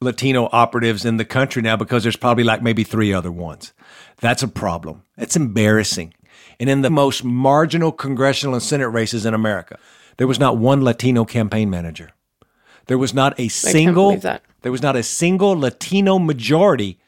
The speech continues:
Speaker 1: owned media and messaging firm working for a single race when fifteen of these races were over twenty percent Latino population. That shows you we still have a long way to go.
Speaker 2: Mm-hmm. Mike, what's your take?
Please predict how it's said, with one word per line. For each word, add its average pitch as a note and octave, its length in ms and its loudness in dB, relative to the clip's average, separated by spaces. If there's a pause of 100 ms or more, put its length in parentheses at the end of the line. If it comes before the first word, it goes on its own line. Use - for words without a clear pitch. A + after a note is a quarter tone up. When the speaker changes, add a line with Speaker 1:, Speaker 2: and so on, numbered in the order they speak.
(280)
Speaker 1:
owned C#3 320 0
media E3+ 520 2
and C3+ 140 -2
messaging C3+ 580 0
firm A2+ 280 -2 (220)
working D#3 440 2
for - 160 -4
a B2+ 80 0
single C#3 420 0
race B2 320 -2
when A2+ 140 -4
fifteen A3+ 640 -2
of B2+ 100 0
these A#2+ 160 -2
races D3 480 -2 (220)
were B2+ 160 -2
over C#3 220 -2
twenty F3+ 400 0
percent D3+ 380 -2
Latino B2 400 -2
population. G2+ 680 -4 (360)
That D3+ 160 0
shows G3+ 340 2
you C#3+ 100 2
we E3 120 4
still F3 200 2
have B2+ 160 0
a A#2 100 2
long A2 720 2 (240)
way A#2+ 200 0
to A#2 100 -2
go. G#2+ 340 0 (300)
Speaker 2:
Mm-hmm. F3+ 380 -2 (840)
Mike, G3 340 2 (120)
what's - 200 -2
your F#3 80 2
take? F#3+ 320 -4